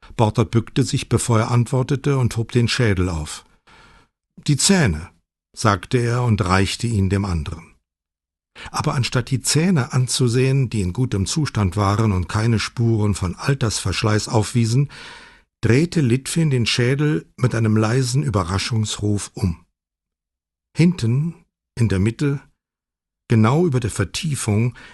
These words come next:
in die der noch fehlende erste Wirbel passte,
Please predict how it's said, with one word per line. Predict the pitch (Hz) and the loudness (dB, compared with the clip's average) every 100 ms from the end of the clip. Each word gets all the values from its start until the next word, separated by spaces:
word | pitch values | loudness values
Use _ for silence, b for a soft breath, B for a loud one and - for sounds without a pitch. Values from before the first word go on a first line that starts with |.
| B B | B B
in | 117 101 | 0 2
die | 120 | 2
der | 113 104 | 4 4
noch | 95 | 2
fehlende | - - 139 139 120 107 | -2 0 2 2 2 0
erste | - 120 - 107 92 | 0 0 0 0 2
Wirbel | 151 135 104 | 2 2 0
passte, | - 113 104 - 139 135 | -2 -4 -4 -4 -2 -2